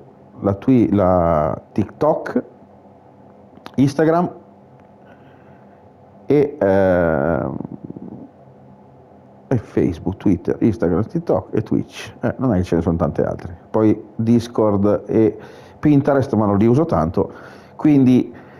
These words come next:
vi invito a mettere la campanellina, così vi avvisa quando ci sono le mie live, mettere un mi piace e commentate per vedere quello che volete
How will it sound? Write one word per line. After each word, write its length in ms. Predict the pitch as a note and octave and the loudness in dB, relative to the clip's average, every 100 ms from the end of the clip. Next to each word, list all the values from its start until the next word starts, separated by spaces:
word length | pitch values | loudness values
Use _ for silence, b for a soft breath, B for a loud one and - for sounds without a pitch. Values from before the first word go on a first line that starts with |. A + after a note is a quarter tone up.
| B B B B B - - | B B B B B -16 0
vi 80 | G3 | 2
invito 460 | G3 F#3+ E3 E3 D3 | 4 6 4 4 2
a 40 | |
mettere 320 | C3+ B2+ C3 | 2 2 0
la 60 | A#2 | 0
campanellina, 880 | C3+ C3+ E3 A#3 F#3+ C3 G#2 E2+ - | 0 0 2 4 6 6 4 0 -6
così 280 | - B2 B2+ | -2 2 4
vi 80 | A#2 | 4
avvisa 320 | A#2 A#2+ A2 | 4 4 4
quando 200 | G#2 G#2 | 2 0
ci 80 | A2 | 0
sono 180 | A#2+ B2 | 0 2
le 60 | |
mie 100 | F#3 | 2
live, 340 | D#3+ E2 F#2 F2+ - - - _ - - - - - - - | 2 2 0 -2 -14 -20 -20 _ -20 -20 -20 -20 -20 -20 -16
mettere 280 | - G#2+ G#2+ | -2 -2 2
un 80 | D3+ | 2
mi 60 | B3 | 2
piace 420 | - - - - | 0 -2 -4 -4
e 100 | C3 | -2
commentate 580 | F3 E3+ E3+ - - - - - - - - | 0 2 2 -2 -2 -6 -6 -20 -20 -20 -4
per 120 | A#2+ | 0
vedere 440 | G#2+ G#2+ G2 - - - - - - - - - - - - - - - - - - | 2 4 4 0 -6 -20 -20 -20 -20 -20 -20 -20 -20 -20 -20 -20 -20 -20 -20 -20 -6
quello 200 | - C#3 | 0 2
che 80 | C3 | 4
volete 480 | D#3+ G2+ G2 - | 4 2 2 -2